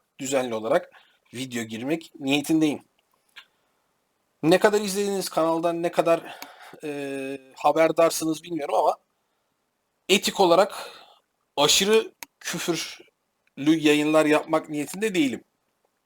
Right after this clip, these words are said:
Yani her yaştan izleyicinin buraya erişebildiğinin farkındayım. O yüzden çok terbiyesiz yayınlar burada bulmayacaksınız.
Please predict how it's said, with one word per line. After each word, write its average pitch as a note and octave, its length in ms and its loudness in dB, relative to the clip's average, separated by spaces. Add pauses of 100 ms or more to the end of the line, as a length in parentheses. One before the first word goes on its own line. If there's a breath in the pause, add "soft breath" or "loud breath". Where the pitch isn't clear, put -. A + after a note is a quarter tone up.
(840)
Yani A2 420 0 (1400 soft breath)
her - 480 4
yaştan D3+ 400 -2
izleyicinin C3+ 680 -10
buraya C3 180 -8
erişebildiğinin B2+ 640 -12
farkındayım. D3+ 640 -4
O C3+ 60 -6
yüzden C3+ 340 -2 (920)
çok D3+ 260 2 (300)
terbiyesiz F3 800 -2 (180)
yayınlar D3 640 -4
burada D3+ 420 -4 (480)
bulmayacaksınız. C#3+ 1080 -4